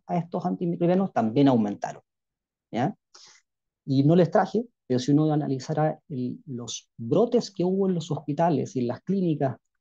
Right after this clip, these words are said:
por estos agentes, entre el dos mil veinte y el dos mil veintidós hubo más brotes identificados que todos los brotes que se reportaron por estos mismos agentes entre el dos mil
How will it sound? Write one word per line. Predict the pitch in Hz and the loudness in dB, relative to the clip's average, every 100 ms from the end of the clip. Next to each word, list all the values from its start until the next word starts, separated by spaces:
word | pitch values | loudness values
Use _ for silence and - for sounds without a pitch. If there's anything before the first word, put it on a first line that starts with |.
| _ | _
por | 120 123 - _ _ - | -4 -4 -6 _ _ -4
estos | 202 - - | -2 -2 -4
agentes, | 214 240 214 220 247 - - _ _ _ _ _ _ _ | 0 0 0 -2 -8 -10 -20 _ _ _ _ _ _ _
entre | 220 226 226 | 2 2 4
el | 226 | 2
dos | 190 180 | 2 0
mil | 190 196 | 2 2
veinte | 175 202 190 147 127 | 4 4 4 2 0
y | |
el | 127 | 2
dos | 123 117 | 0 -2
mil | 151 170 | -2 0
veintidós | 156 143 135 151 226 - _ _ - | 0 0 0 0 -2 -8 _ _ -8
hubo | 151 135 117 - | -6 -4 -6 -8
más | 131 127 170 - | -12 -4 -4 -4
brotes | 131 143 190 202 196 | -2 0 0 -2 -2
identificados | 175 170 156 147 156 165 196 220 - _ _ _ | -4 -4 -6 -8 -6 -4 -2 -4 -8 _ _ _
que | 135 | 0
todos | 127 208 240 | 0 0 4
los | 247 214 | 4 4
brotes | 226 226 220 | 2 2 0
que | 185 | -2
se | - | -2
reportaron | 160 151 151 - 175 190 190 | -2 -2 -8 -2 0 0 -2
por | - | -2
estos | 151 147 | -2 -2
mismos | 143 185 196 196 | -4 -4 -6 -6
agentes | 190 - 226 226 240 202 - _ - | -10 -4 -4 -2 -4 -4 -8 _ -4
entre | 151 147 143 | -4 -2 -2
el | |
dos | 139 123 | -2 -4
mil | 135 139 147 135 | -4 0 0 -2